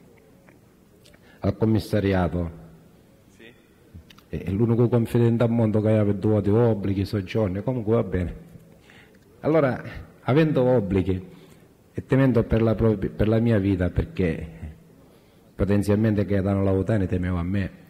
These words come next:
Speaker 1: allora io a quel punto ho mandato dei certificati medici per non andare alla firma ed ero controllato a casa. Allora, a causa, diciamo, di queste vicissitudini non mi sono più potuto incontrare con Aldo Ercolano, se non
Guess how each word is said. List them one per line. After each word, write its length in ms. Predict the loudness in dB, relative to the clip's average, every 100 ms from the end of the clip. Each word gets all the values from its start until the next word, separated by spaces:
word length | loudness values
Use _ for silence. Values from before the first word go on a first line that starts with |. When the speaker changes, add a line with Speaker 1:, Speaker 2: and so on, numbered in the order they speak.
| -20 -20 -20 -20 _ _ _ _ -20 _ -2
Speaker 1:
allora 240 | 0 2
io 140 | 2
a 40 | 0
quel 160 | -2 -4
punto 320 | -4 -2 -2
ho 60 |
mandato 440 | -2 -4 -2 -2 -2
dei 180 | -2 -4
certificati 680 | -4 -8 -8 -4 -4 -2
medici 480 | -2 -2 -4 -6 -10
per 200 | -6 -4
non 120 | -2
andare 380 | -2 -2 -2 -2
alla 180 | -4 -6
firma 480 | -4 -6 -4 -6 -8 -16 -20 -20 _ _ _ _ _ _ _ _ _ _ _ _ _ -20 _ -2
ed 140 | 2
ero 180 | 4 4
controllato 560 | 2 0 0 0 -2
a 60 | -4
casa. 520 | -4 -2 -2 -4 -10 -12 -18 -20 -20 -20 -20 -20 _ _ _ -18 -4
Allora, 180 | 0 0
a 60 |
causa, 400 | 0 0 2 0
diciamo, 360 | -2 0 0 0
di 140 | -2
queste 320 | -2 -4 -4
vicissitudini 800 | -4 -4 -4 -6 -4 -4 -2 -2
non 160 | -2 -2
mi 80 | -4
sono 280 | -4 -4 -6
più 200 | -6 -4
potuto 300 | -4 -4 -4
incontrare 560 | -4 -4 -4 -4 -4
con 100 | -4
Aldo 260 | -4 -2 -2
Ercolano, 520 | -4 -4 -4 -2 -4
se 180 | -2 0
non 540 | 2 4 2 2 -2